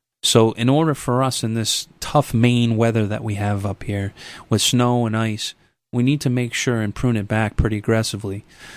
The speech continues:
so that it gets nice stocky stems, doesn't get a lot of breakage in the winter, and then it also will put on a lot more flowers for the following year and in the fall.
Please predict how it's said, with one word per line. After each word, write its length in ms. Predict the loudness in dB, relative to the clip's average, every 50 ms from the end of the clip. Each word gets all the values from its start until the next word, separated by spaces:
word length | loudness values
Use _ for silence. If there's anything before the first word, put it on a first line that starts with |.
| -12 -4
so 200 | 2 4 4 6
that 140 | 6 4 2
it 140 | 0 -2 0
gets 240 | 0 0 0 0
nice 220 | 0 0 0 0 -2
stocky 400 | -2 -2 -2 -4 -4 -4 -4 -4
stems, 560 | -4 -2 -2 0 0 0 -2 -4 -6 -8 -10 -14 -20 -20 -20 -2
doesn't 280 | 4 4 4 6 4 2
get 120 | 0 0
a 40 | 0
lot 200 | 0 0 0 0
of 60 | 0
breakage 440 | 2 2 0 0 0 -4 -6 -4 -4
in 100 | -4 -4
the 40 | -4
winter, 460 | -4 -4 -6 -6 -4 -6 -6 -6 -8 -12 -16 -20 -20 -20 -20 -6 0
and 160 | 2 4 6 6
then 100 | 4 4
it 120 | 2 0
also 280 | 0 0 0 0 -2 -4
will 140 | -4 -4
put 160 | -2 -2 -2 0
on 300 | 0 -2 -2 -4 -4 -4
a 80 | -2 -2
lot 220 | 0 0 -2 -2
more 140 | -2 -2 -4
flowers 500 | -4 -4 -2 -2 0 0 0 0 -2 -4
for 140 | -4 -4 -4
the 80 | -4 -4
following 420 | 0 0 0 2 2 0 -2 -2
year 220 | -2 -2 -2 -4 -2
and 280 | -2 0 2 2 2 0
in 80 | 0
the 80 | -2 -4
fall. 440 | -6 -6 -6 -6 -4 -6 -6 -10